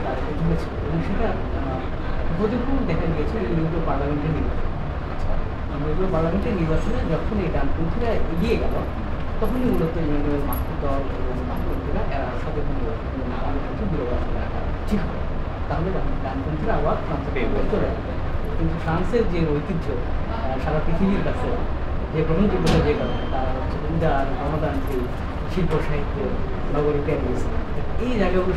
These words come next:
Speaker 1: সংযুক্ত হয়ে আর যদি ডানপন্থীরা ক্ষমতায় চলে আসে, তো সেটা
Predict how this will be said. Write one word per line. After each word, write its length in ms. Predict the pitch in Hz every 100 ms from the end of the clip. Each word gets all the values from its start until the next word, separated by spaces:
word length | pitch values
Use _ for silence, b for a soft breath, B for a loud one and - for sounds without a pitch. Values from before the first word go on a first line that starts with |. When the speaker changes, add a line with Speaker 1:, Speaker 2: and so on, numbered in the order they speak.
| 233
Speaker 1:
সংযুক্ত 320 | 220 202 - 170
হয়ে 160 | 151 139
আর 100 | 127 - -
যদি 220 | 180 180 190 - -
ডানপন্থীরা 500 | 135 135 139 135 -
ক্ষমতায় 320 | - 247 - 240
চলে 160 | - -
আসে, 140 | - - - - - - -
তো 40 | 160
সেটা 160 | 180